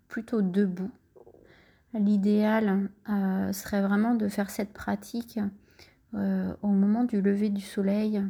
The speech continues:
euh, face au, au lever du soleil. C'est vraiment, euh, l'orientation, euh, et le moment, euh, idéal pour ça. Et si c'est pas possible, euh, c'est aussi intéressant de pouvoir, euh,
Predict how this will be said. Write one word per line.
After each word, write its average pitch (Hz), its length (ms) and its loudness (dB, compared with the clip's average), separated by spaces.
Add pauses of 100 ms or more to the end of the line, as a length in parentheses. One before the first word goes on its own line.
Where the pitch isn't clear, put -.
(220)
euh, 208 320 -2
face 214 380 -4
au, 196 260 -4 (480)
au 208 80 -2
lever 196 240 2
du 185 100 -2
soleil. 202 560 -4 (160)
C'est - 220 -12
vraiment, 202 400 -2
euh, 190 160 -2
l'orientation, 196 840 -2 (680)
euh, 196 320 -2
et 202 120 0
le 196 100 4
moment, 190 480 2
euh, 180 220 -4 (340)
idéal 180 400 -2
pour - 220 -14
ça. - 140 -12 (140)
Et 180 240 -4 (380)
si - 160 -10
c'est - 140 -6
pas 180 160 -4
possible, 185 680 -6 (360)
euh, 185 280 -4
c'est 175 680 -8
aussi 185 340 -8
intéressant 185 580 -4
de 190 120 -2
pouvoir, 190 480 -6
euh, 180 180 -6